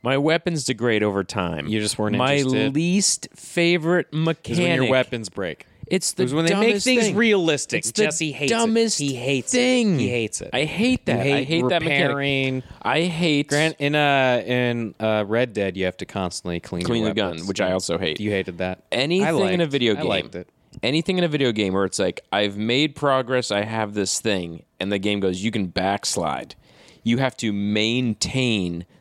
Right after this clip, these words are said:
Speaker 1: the thing that you worked for." I'm like, "That's too much like real life to me." <laughs>
Speaker 2: That's too, well, that's where I got out of this. I wanna
Speaker 1: Yeah.
Speaker 2: skip things. Pretty soon
Speaker 1: Yeah.
Speaker 2: you're gonna make me go to the bathroom.
Speaker 1: Exactly.
Speaker 2: No.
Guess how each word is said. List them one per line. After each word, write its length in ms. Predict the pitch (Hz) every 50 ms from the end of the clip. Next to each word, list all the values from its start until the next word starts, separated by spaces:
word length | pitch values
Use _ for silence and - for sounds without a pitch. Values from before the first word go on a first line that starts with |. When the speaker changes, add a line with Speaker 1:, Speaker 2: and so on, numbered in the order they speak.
| -
Speaker 1:
the 100 | - 101
thing 380 | - - - 117 110 104 101 98
that 180 | 95 92 -
you 100 | - 101 90
worked 280 | 90 95 95 95 -
for." 300 | - - 92 85 85 76
I'm 140 | 92 98 98 98
like, 200 | 95 92 92 -
"That's 240 | - 165 - -
too 140 | - - 196 170
much 200 | 131 110 - -
like 160 | 95 92 87
real 180 | 98 95 90 90
life 280 | 90 101 120 127 -
to 120 | - - 95
me." 160 | 90 87 98
<laughs> 100 | - -
Speaker 2:
That's 200 | 135 139 - -
too, 220 | - - 170 160
well, 120 | 123 113 120
that's 240 | 139 143 139 - -
where 120 | 139 131
I 100 | 127 120
got 200 | 107 113 107 101
out 220 | 104 107 117 135 135
of 80 | 107
this. 260 | 92 87 78 73 - -
I 60 | 107
wanna 120 | 107 117 135
Speaker 1:
Yeah. 60 | 123
Speaker 2:
skip 380 | - - - - 135 - -
things. 320 | - - - 113 101 98 -
Pretty 240 | - - 147 143 135
soon 80 | 185
Speaker 1:
Yeah. 60 | 190 -
Speaker 2:
you're 80 | 160
gonna 120 | 143 131 127
make 200 | 131 131 123 -
me 100 | 123 113
go 260 | 95 - 110 110 113
to 80 | 117 120
the 100 | 113 110
bathroom. 720 | 101 120 120 123 127 120 - 117 110 101 92 87 82 -
Speaker 1:
Exactly. 460 | 127 131 151 175 175 175 160 - -
Speaker 2:
No. 500 | 127 131 131 127 117 101 87 80 71